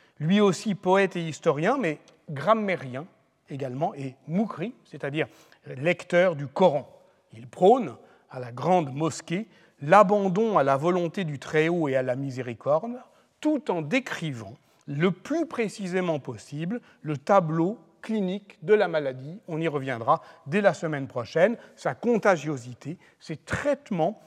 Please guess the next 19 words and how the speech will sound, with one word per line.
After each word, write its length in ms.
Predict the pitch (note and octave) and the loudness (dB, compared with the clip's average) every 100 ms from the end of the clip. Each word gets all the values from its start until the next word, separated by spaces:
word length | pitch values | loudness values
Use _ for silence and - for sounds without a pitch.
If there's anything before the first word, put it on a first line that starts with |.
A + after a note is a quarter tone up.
| _ | _
supposés 840 | - - - D4+ - F#3+ D3+ D3 F#3+ - - | -6 -4 -2 -4 -2 -2 0 -2 -4 -10 -6
dans 300 | D3+ D3+ B2+ | 0 0 0
deux 300 | B2+ C#3+ C#4+ | -2 2 4
dissertations, 720 | B3 F#3+ G3+ - C#3 - D#3+ A3 _ - | 2 -4 -6 -6 -8 -10 -12 -12 _ -4
Makala. 500 | C#3+ C#3 B2+ B2 G#3+ - - - | -2 -2 -4 -6 -8 -14 -6 0
La 100 | D#3+ | 4
première 380 | F#3+ G#3 G3 | 4 6 6
intitulée 540 | E3+ D3 C#3+ E3 E3+ - - _ | 4 0 -6 -2 0 -2 -10 _
Conduire 600 | - B3+ A3 A#3+ A#3 D#3 - | 4 6 6 4 2 2 0
au 120 | F3 | -2
but 320 | D#3 F#3 G3+ | 0 2 0
celui 540 | - - E3 F3 F#3+ E3+ | -2 -4 -2 0 0 -2
qui 200 | - D#3 | -6 -4
veut 260 | D3+ F3 - - | 0 -2 -2 -10
examiner 760 | G3 D3 F3 F3+ F3+ D#3 - - | -8 0 2 2 -4 -4 -8 -6
en 180 | D4+ C4 | -2 0
détail 420 | F3+ - - - - _ _ _ | 0 -2 -6 -8 -20 _ _ _
la 140 | D3+ D3+ | -2 4
maladie 460 | D#3+ D#3 D#3 D3+ | 6 8 6 2